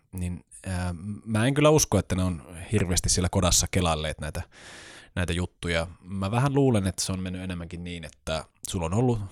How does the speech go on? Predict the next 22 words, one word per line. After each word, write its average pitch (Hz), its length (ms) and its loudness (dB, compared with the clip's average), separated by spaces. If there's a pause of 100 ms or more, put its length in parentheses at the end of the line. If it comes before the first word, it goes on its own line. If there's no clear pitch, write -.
vähän 104 160 2
niin 107 80 -2
kuin 110 120 -2
nykyaikana 85 600 -2
on 85 180 -14 (180)
ne 87 120 -14
akateemikot, 80 880 -14 (840)
ihmiset, 95 420 -4
jotka 101 300 -2 (100)
tekevät 87 360 -2
työkseen 85 400 -4
sitä, 82 240 -14 (100)
tutkivat - 500 -14 (580)
tätä 95 160 -8
todellisuuden 87 540 -2
luonnetta 87 520 2 (440)
ja 98 80 -2
myöskin 95 260 2
sitä 98 180 -2
omaa 110 420 -4
luonnettamme 78 680 -14 (300)
ja, 90 240 -12